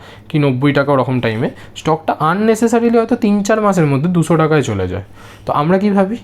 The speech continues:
একশো টাকার স্টক দুশো টাকা, মানে যদি আমরা এক লাখ টাকা ইনভেস্ট করতাম, ওটা এখন দু লাখ টাকা। যদি আমরা দশ লাখ টাকা ইনভেস্ট করতাম, তাহলে কি সেটা কুড়ি লাখ টাকা, মানে কি পুরো ডবল করে দিল আমার ক্যাপিটাল। এখানে চলে আসে আমাদের সব থেকে বড় fear of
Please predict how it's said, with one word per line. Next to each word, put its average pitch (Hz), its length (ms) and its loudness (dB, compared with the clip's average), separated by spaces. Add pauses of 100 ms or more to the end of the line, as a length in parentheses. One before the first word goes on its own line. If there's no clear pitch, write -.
(440)
একশো 139 420 -2
টাকার 202 240 0
স্টক 247 260 -2 (100)
দুশো 180 300 2
টাকা, 113 260 -2
মানে 135 280 0
যদি 156 220 0
আমরা 185 220 2
এক 143 240 0
লাখ 151 180 -2
টাকা 165 180 -2
ইনভেস্ট 170 320 0
করতাম, 202 280 -2
ওটা 180 140 2
এখন 214 180 0
দু 180 180 2
লাখ 190 280 0
টাকা। 110 280 -2 (300)
যদি 143 180 2
আমরা 190 200 2
দশ 170 280 0
লাখ 190 180 2
টাকা 220 160 0
ইনভেস্ট 220 320 0
করতাম, 254 260 0
তাহলে 202 200 0
কি 226 120 0
সেটা 247 180 0
কুড়ি 254 300 0
লাখ 233 200 2
টাকা, 165 140 0
মানে 165 200 0
কি 202 240 -2 (100)
পুরো 233 160 0
ডবল 185 540 2
করে 262 160 0
দিল 254 140 2
আমার 233 140 2
ক্যাপিটাল। 120 400 0 (1080)
এখানে 233 500 0
চলে 143 280 2
আসে 147 300 -2
আমাদের 131 380 -2
সব 151 160 -4 (140)
থেকে 175 160 -2
বড় 170 200 0 (100)
fear 127 160 2
of 117 120 0